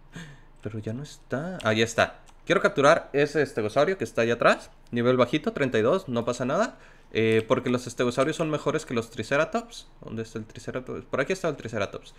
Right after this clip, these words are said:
Entonces, mira, un castor. Eh, capturando a ese estegosaurio, puedo cosechar todas las bayitas que están acá, que me van a dar muchas, muchas, muchas narcoberries.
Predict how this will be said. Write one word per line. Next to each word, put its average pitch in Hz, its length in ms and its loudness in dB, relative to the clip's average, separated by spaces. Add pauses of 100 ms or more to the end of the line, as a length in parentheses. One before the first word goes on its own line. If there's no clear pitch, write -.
(500)
Entonces, 127 800 0 (880)
mira, 104 280 -8 (180)
un 110 460 -8
castor. - 320 -8 (480)
Eh, 117 400 2
capturando 151 580 2
a 120 140 6
ese 143 220 0
estegosaurio, 156 720 2 (420)
puedo 120 280 4
cosechar 120 600 0
todas 147 200 4
las 127 120 2
bayitas 117 360 -2
que 117 80 -8
están 120 180 0
acá, 156 260 2
que 127 80 -6
me 107 100 0
van 113 160 2
a 117 60 2
dar 120 200 2
muchas, 151 580 4
muchas, 127 260 -2
muchas 123 280 -2
narcoberries. 117 800 -2